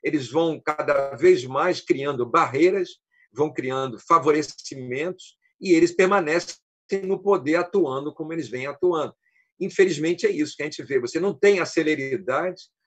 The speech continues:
o acompanhamento e a investigação consegue chegar, porque você tem agora uma dimensão de poder, né? Você, por isso que a milícia quer o poder. Eu, quando comecei a estudar matadores,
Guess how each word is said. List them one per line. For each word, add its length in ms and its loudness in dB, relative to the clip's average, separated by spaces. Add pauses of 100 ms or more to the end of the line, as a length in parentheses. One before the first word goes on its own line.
o 100 0
acompanhamento 1000 -4
e 80 -6
a 100 4
investigação 720 -4
consegue 440 -4
chegar, 440 -4 (320)
porque 200 -4
você 260 2
tem 160 2
agora 220 4
uma 120 2
dimensão 400 -2
de 80 -2
poder, 540 2
né? 120 -18 (420)
Você, 340 -4
por 160 0
isso 200 -2
que 100 2
a 100 -4
milícia 420 -2 (140)
quer 160 6
o 100 2
poder. 360 -8 (200)
Eu, 160 8
quando 260 0
comecei 360 0
a 40 0
estudar 420 -2
matadores, 800 -2